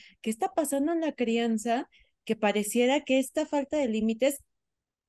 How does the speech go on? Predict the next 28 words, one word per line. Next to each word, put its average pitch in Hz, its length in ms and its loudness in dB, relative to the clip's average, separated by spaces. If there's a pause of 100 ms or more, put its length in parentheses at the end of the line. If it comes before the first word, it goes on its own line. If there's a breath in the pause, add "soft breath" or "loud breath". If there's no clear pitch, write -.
(320)
fomentó 175 720 0
que 440 140 4
se 247 200 2
diera 240 400 4
una, 254 380 4
una 233 480 -2 (440 soft breath)
masificación 220 800 2
de 339 140 4
narcisistas, 233 840 -2
¿no? 196 100 -4
O 233 40 -2
sea, 214 120 -6 (240 loud breath)
gente 190 280 -2
que 285 100 -4
no 233 140 -2
tiene 262 280 -2
ley 269 200 0
al 262 120 -2
final 202 320 -4
del 220 180 2
día, 262 240 0
¿no? 180 160 -6
Que 202 100 -8
dice, 156 160 -2
"Yo 147 200 -2
soy 240 200 -4
la 277 140 0
ley", 269 360 0